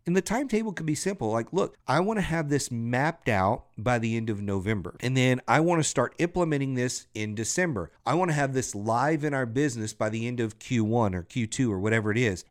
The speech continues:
And I wanna measure the results by the end of next year." That is as hard as it has to be. I think too often we, w-, there's this fear when we don't know how to do something, and it just starts making it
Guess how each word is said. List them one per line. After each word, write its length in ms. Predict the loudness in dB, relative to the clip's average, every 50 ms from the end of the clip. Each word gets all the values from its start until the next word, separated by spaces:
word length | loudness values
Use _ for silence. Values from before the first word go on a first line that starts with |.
| _
And 120 | -4 -2 0
I 40 | 2
wanna 220 | 2 0 0 0
measure 320 | -2 0 -2 -2 -2 -2
the 80 | -2 -2
results 400 | -2 -2 0 0 -2 -2 -2 -4
by 140 | -2 -2 -2
the 160 | -2 -2 -4
end 100 | -4 -4
of 80 | -4 -4
next 320 | -4 -4 -4 -6 -6 -2
year." 220 | -2 -2 -2 -4 -10 _ _ _ _ _
That 360 | -16 -10 -8 -6 -4 -4 -2 -2
is 160 | -2 -2 -2
as 140 | -4 -4 -6
hard 400 | -8 -8 -6 -6 -6 -4 -4 -4
as 120 | -4 -4
it 120 | -4 -4
has 280 | -4 -6 -6 -6 -6 -4
to 120 | -4 -4 -2
be. 380 | 0 0 0 0 0 -2 -4 -6 -12 -20 -10 -6
I 80 | -4 -4
think 220 | -4 -4 -6 -10 _ _ -8
too 240 | -2 0 2 2
often 520 | 2 2 0 0 -2 0 0 0 0 -2 -4 -10 _ _ _ -4
we, 560 | 0 0 2 2 2 2 2 0 -2 -4 -8 _ _ _ _ -14
w-, 200 | -14 -12 -10 -6
there's 220 | -4 -2 -2 -2
this 180 | -2 -4 -4 -4
fear 400 | -8 -10 _ -6 -6 -2 -2 0
when 140 | 0 0 0
we 140 | 0 0 2
don't 180 | 2 2 2
know 80 | 2 0
how 140 | 0 0 0
to 80 | -2
do 260 | -4 -2 0 2 2
something, 540 | 2 0 -2 -2 -4 -2 -4 -4 -4 -4 -6 -4
and 80 | -4 -4
it 120 | -2 -2
just 180 | -2 -4 -4 -2
starts 260 | -2 -4 -4 -4 -4
making 380 | -2 -4 -4 -4 -4 -6 -4
it 80 | -6 -6